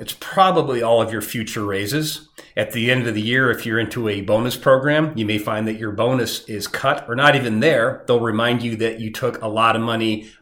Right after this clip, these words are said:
a few months ago when they gave you the big, quote, raise. Uh, or sometimes those monies actually are never delivered. They promise them. The boss says, "I'll get this approved." Next paycheck comes, no raise. "Sorry, I'm still working on it."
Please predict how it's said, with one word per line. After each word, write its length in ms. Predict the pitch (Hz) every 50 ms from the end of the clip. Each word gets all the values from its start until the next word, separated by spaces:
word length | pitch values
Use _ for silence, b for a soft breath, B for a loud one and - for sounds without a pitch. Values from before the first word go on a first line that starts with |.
| B _
a 80 | - -
few 220 | - - 131 117
months 300 | 107 107 123 135 - -
ago 560 | 156 117 113 113 107 101 104 107 104 - - - -
when 160 | 117 117 110
they 120 | 110 113
gave 300 | 107 113 113 113 113 107
you 100 | 110 107
the 140 | 101 101 101
big, 320 | 95 104 107 104 101 -
quote, 320 | - - - 117 104 101 104 104
raise. 600 | 98 104 107 104 95 82 80 - - - - _ _ _ _ B B B B B B B
Uh, 140 | B 143 - -
or 100 | 175 190
sometimes 680 | - - 190 226 120 - 180 160 147 147 - - - - _ _
those 180 | - 156 143 131
monies 320 | 147 160 175 170 147 -
actually 540 | 143 156 170 160 - 139 127 120 127 123 - -
are 260 | 123 123 113 110 113
never 460 | 120 123 135 131 135 131 131 131 - - - _
delivered. 520 | - 143 131 147 180 151 117 - - - - B B B B B B B -
They 120 | 131 120
promise 440 | - - 139 117 131 143 170 165 -
them. 260 | 208 202 196 185 190 -
The 80 | - 104
boss 340 | - 113 117 120 123 - -
says, 240 | 131 120 120 113
"I'll 300 | - 107 113 113 110 107
get 200 | - 123 117 -
this 180 | - 110 - -
approved." 600 | 107 - - - 208 214 208 202 190 180 - B B B B B B
Next 280 | 104 113 113 - - -
paycheck 460 | - 110 104 101 - 120 104 - -
comes, 420 | - 117 104 98 92 90 - - -
no 140 | 107 120 120
raise. 560 | 117 120 117 110 101 90 87 87 - B B B B B B B B B
"Sorry, 400 | - - 165 147 147 147 139 135
I'm 120 | 139 139
still 240 | - - - 143 135
working 360 | 135 135 123 107 131 120 107
on 120 | 101 92
it." 120 | 92 -